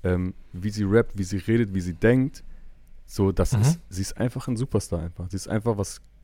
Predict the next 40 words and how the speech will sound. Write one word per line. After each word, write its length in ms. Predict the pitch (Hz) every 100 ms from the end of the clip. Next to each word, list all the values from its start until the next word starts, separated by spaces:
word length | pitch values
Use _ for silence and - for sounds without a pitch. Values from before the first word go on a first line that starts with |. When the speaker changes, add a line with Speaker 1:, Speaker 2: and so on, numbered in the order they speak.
| -
Speaker 1:
krass 280 | - 117 113
Besonderes 540 | - 104 113 85 85
so. 160 | - 90 - - - -
Und 140 | 92
das 160 | 98 -
hat 100 | 104
man 140 | 98
Speaker 2:
Ja, 80 | 92
Speaker 1:
super 160 | 101 104
schnell 260 | - 104
gecheckt. 300 | 98 98 104
Speaker 2:
definitiv. 140 | 95 95
Speaker 1:
Deswegen 260 | 101 110
braucht 260 | 101 107 107
sie 160 | - 104
auch 180 | 104
nicht 220 | 107 110 - - - - - - - -
so 200 | 95 98
viel 360 | - - 110
Hilfe, 380 | 92 131 139 -
sag 200 | 85 87
ich 80 | -
jetzt 160 | 87
mal, 120 | 87 87
ne? 100 | 117
Auf 160 | 101
keinen 220 | - 98 92
Fall. 200 | 117 104
Natürlich 420 | 95 - 123 131
darf 180 | 98 98
man 60 | 101
nicht 100 | -
vergessen, 360 | 95 98 -
sie 60 | 95
Speaker 2:
Ja. 80 | 92
Speaker 1:
ist 100 | - - - -
super 460 | - 98 117 156 110
jung 340 | 107 123 151 - - - - -
und 200 | 101 92
auch 320 | 98 98